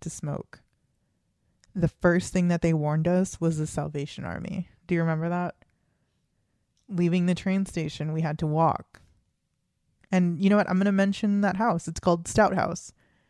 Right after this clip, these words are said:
And there's a reason why I'm gonna mention this. So do you remember that walk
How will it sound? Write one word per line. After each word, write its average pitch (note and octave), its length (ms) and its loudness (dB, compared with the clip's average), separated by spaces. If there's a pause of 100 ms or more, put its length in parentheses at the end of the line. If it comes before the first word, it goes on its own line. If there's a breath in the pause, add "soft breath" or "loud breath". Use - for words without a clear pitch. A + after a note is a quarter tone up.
And F3 260 -2
there's F3+ 160 2
a E3+ 80 0
reason G3 260 2
why D#3+ 80 0
I'm D#3+ 100 -2
gonna D#3 140 -2
mention E3+ 360 -4
this. - 340 -14 (1200)
So F#3 160 0
do F3 120 2
you A#3 80 2
remember A#3 280 0
that A3 160 -2
walk F3+ 460 -4